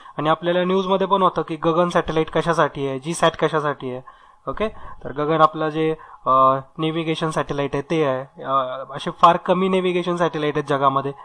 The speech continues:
त्यापैकी आपलंसुद्धा एक झालं आहे आता. ओके, आत्तापर्यंत आपण जीपीएस यूज करत होतो,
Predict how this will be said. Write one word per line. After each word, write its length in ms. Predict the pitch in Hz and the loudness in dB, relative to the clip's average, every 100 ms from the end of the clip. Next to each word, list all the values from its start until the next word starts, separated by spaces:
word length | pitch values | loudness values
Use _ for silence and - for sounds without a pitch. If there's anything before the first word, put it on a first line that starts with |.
| - | -6
त्यापैकी 320 | 147 151 147 | -6 -4 -2
आपलंसुद्धा 440 | 151 - 156 160 151 | -2 -2 -8 -4 -4
एक 140 | 143 | -2
झालं 200 | 143 131 | 0 2
आहे 80 | 123 | 0
आता. 120 | - 123 - - - - | -2 -10 -10 -20 -20 -18
ओके, 140 | - 156 - - | -14 -12 -12 -6
आत्तापर्यंत 420 | 180 175 180 175 | -2 0 0 0
आपण 260 | 175 185 185 | 0 0 -2
जीपीएस 580 | 175 190 208 202 190 190 | -4 -6 -2 0 0 -2
यूज 140 | 170 | -4
करत 240 | - 147 139 | -2 0 0
होतो, 340 | 135 185 | 0 -4